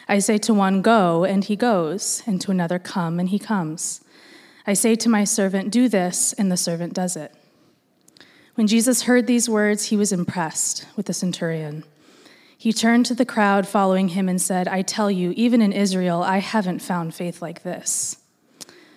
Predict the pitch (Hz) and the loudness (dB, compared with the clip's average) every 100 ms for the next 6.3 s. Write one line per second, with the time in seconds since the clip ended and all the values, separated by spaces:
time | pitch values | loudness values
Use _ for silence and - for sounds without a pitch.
0 | _ - 214 208 226 - 262 269 262 - | _ 2 2 4 2 4 4 6 4 2
1 | 214 214 220 220 208 214 214 226 226 226 | 2 4 2 0 -2 0 0 2 0 -2
2 | - 180 180 - 196 - 196 196 196 - | 0 0 0 -2 -4 0 0 0 -2 -2
3 | 185 180 185 175 - 175 156 185 175 175 | -2 -2 -4 -4 -2 -4 -6 -8 -8 -10
4 | - - - _ _ _ _ _ _ _ | -12 -18 -20 _ _ _ _ _ _ _
5 | _ _ _ - - - 196 196 233 185 | _ _ _ -20 -20 -4 0 2 2 2
6 | 165 180 | 0 -4